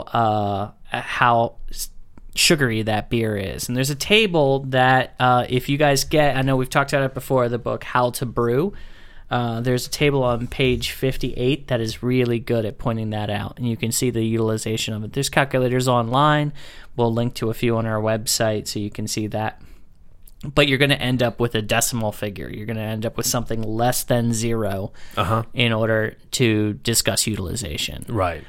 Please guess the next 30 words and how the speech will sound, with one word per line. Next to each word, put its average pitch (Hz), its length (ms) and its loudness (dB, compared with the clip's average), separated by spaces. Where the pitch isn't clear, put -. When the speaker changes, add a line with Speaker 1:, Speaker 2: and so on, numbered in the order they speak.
Speaker 1:
Um, 110 380 0
Speaker 2:
Right. 87 160 -6
Speaker 1:
so 170 140 2
the 208 60 8
important 202 360 4
part 160 220 4
here 165 240 2
is 131 200 0
that 127 160 2
you 123 160 -2
realize 123 480 0
that 104 420 -2
it's 120 280 2
not 127 520 4
a 117 720 0
linear 117 360 2
scale. 62 500 -4
You 117 160 -2
have 110 540 -2
a - 60 4
couple 165 280 2
factors 131 720 2
f-, - 300 -10
to 117 480 2
look 127 400 2
at 113 240 -2
when 117 120 -2
you're 113 300 -2
figuring 117 420 -2
out 110 220 -4